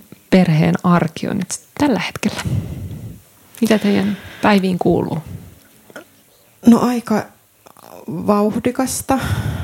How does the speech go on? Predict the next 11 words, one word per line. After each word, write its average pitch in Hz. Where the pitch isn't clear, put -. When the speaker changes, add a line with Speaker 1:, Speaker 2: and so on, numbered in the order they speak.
Speaker 2:
Et -
onneksi 180
siis 156
mun 156
mies 165
on 151
ollut -
aina 160
ihan 190
älyttömän 185
osallistuva 190